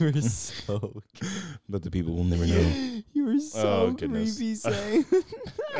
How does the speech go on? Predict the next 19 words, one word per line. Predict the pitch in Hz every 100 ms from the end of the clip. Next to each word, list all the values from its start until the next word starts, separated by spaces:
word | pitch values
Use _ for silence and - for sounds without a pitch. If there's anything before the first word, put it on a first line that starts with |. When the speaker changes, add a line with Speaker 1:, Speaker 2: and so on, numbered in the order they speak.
| 381 - - - _ -
Speaker 2:
<laughs> | 185 202 185 139 120 -
I | 107 107
don't | 80 69
know. | 76 78
Yeah, | - 127 104
no, | 123 135
it's, | 131
it's | - 156
oddly | 143 185 247 - 170 156 120
romanceless, | 76 104 123 123 98 98 139 156 190 - -
only, | 185 240
like, | 285 285 143 - - - -
because | - - 156
I |
was | 151
thinking | 208 208 123
about | 90 82 82
it, |
right? | 76 87 107